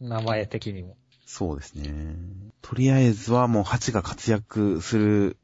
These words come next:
Speaker 2: フラグはちゃんと立っててくれましたから、次回ハチがバッ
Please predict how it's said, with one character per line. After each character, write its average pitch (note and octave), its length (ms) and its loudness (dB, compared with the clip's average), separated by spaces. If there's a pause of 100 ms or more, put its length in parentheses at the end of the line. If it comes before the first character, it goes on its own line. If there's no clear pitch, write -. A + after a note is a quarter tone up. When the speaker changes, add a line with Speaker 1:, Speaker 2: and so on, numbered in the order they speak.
(520)
Speaker 2:
フ - 140 0
ラ G#2 120 6
グ G#2 100 0
は F#2+ 200 4
ち - 100 -8
ゃ G#2+ 40 -2
ん G2 60 -4
と - 80 -14
立 A#2+ 100 -10
っ - 20 -6
て F#2+ 220 -6
て E2 140 -10
く - 100 -12
れ F2 60 -4
ま F2+ 100 -6
し - 60 -16
た - 80 -14
か - 100 -14
ら、 D2 220 -12 (680)
次 A2+ 180 -6
回 E2+ 420 2
ハ F2 140 -6
チ - 180 -8
が G#2 120 2
バ G2 180 0
ッ - 20 -16